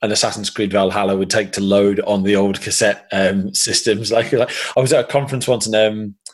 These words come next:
a developer was talking about, like, um, you know, their experiences with kind of the older systems, and their, their son, sorry, their son was taking a complaint that it was taking five minutes to load. I think it was a game of Total War, and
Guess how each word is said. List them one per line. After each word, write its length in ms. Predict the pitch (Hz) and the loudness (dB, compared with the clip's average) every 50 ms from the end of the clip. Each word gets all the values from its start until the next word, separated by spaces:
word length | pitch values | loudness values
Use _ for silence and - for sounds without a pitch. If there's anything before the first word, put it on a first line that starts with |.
| _ _ _ | _ _ _
a 80 | - 98 | -4 -4
developer 380 | - 101 120 120 120 101 110 | -2 0 0 0 0 0 -2
was 220 | 104 101 110 110 - | 2 2 2 2 2
talking 260 | - 117 113 98 101 | 0 -4 -4 -2 2
about, 160 | 98 104 98 | 2 2 2
like, 140 | 98 98 110 104 | 2 0 0 0
um, 400 | 107 104 101 98 101 101 98 101 - | 0 2 2 2 2 2 0 0 -2
you 140 | 123 104 95 | -4 -4 -2
know, 40 | 85 | 0
their 180 | 98 104 104 | 0 0 0
experiences 500 | 101 101 - - 104 95 - - 92 87 | -2 -4 -2 -2 -2 -2 -2 -4 -6 -6
with 140 | 95 92 - | -8 -8 -6
kind 140 | - 98 95 | -4 -2 -2
of 80 | 90 | 0
the 80 | 95 98 | 0 0
older 200 | 95 98 92 92 | 0 0 0 -2
systems, 520 | - - 104 - - 101 90 95 95 - - - | -2 -4 -4 -4 -6 -8 -8 -6 -8 -8 -6 -4
and 320 | 107 101 101 95 98 98 98 - - - - - - - - _ _ _ _ _ _ _ | -2 -2 0 0 -2 -2 -4 -6 -12 -14 -14 -14 -14 -16 -20 _ _ _ _ _ _ _
their, 200 | - 120 117 110 | -4 -2 -2 0
their 140 | 101 123 117 | 0 0 0
son, 300 | - - - 139 120 110 | 2 2 0 0 0 0
sorry, 200 | 101 - 107 101 | 0 0 0 2
their 100 | 95 107 | 2 0
son 260 | - - 139 135 135 | -2 0 -2 0 0
was 140 | 131 127 117 | 0 -2 -2
taking 420 | - 123 120 107 90 107 104 104 113 - | -2 -2 -2 -2 -2 -6 -8 -8 -8 -8
a 80 | 120 | -8
complaint 300 | 117 - 107 101 113 104 | -8 -8 -6 -4 -4 -4
that 80 | 104 107 | -4 -4
it 20 | |
was 80 | 104 101 | -4 -4
taking 260 | - 120 107 104 110 | -4 -4 -4 -4 -6
five 440 | 101 - - 127 117 110 110 104 98 | -8 -6 -2 0 2 2 2 0 0
minutes 260 | 107 107 104 95 - | -2 -4 -4 -4 -4
to 80 | - 104 | -2 0
load. 200 | 101 98 101 101 | 0 0 0 0
I 80 | - 113 | -2 -2
think 240 | - - 147 143 156 | -2 0 0 0 0
it 80 | 151 | 0
was 100 | 139 123 | 0 0
a 40 | 131 | 0
game 200 | 120 127 117 110 | 2 0 0 0
of 80 | 104 101 | -2 -4
Total 360 | - - 113 101 - 107 101 | -2 -2 -2 -2 -2 -4 -2
War, 360 | 101 107 104 92 82 82 - - - - - - - - - _ _ - | 2 2 2 2 0 -2 -6 -10 -16 -18 -16 -16 -16 -16 -18 _ _ -4
and 440 | 104 101 104 104 104 104 104 104 104 | -2 -2 0 -2 -2 -4 -6 -8 -10